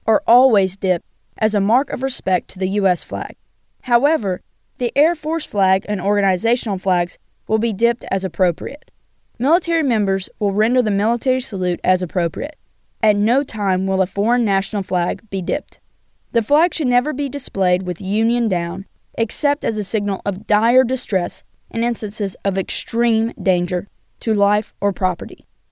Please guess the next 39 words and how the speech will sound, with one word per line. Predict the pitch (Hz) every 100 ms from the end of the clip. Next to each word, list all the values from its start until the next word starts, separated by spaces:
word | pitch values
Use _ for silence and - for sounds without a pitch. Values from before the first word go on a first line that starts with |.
| _
The | 214
flag | 202 233 254
should | 254 214
never | 214 269 277
touch | 240 185 -
anything | 247 285 247 254 247
beneath | 220 185 -
it, | - - _ _ _
such | - 233 226
as | 233
the | 202
ground, | 185 185 196 233 - _ _ _ _
the | 254
floor, | - 214 185 180 185 _ _ _
water, | - 214 226 233 233 233 _ _
or | 214
merchandise. | 214 196 190 180 175 - - - _ _ _ _ -
The | 214
flag | 226 220 214
should | - 196
never | 202 233
be | 262
used | 247 208 208 202 -
as | 196 185
the | 165
covering | - 254 226 180
for | - 190
a |
statue | 180 220 220 - 240 233 -
or |
monument, | 202 180 175 175 180 - _ _ _ -
although | 247 262
the | 247
flag | 233 247 277 320
could | - 277
form | 240 226 202
a | 185
distinctive | 190 - 285 302 214
feature | - - 330 - 175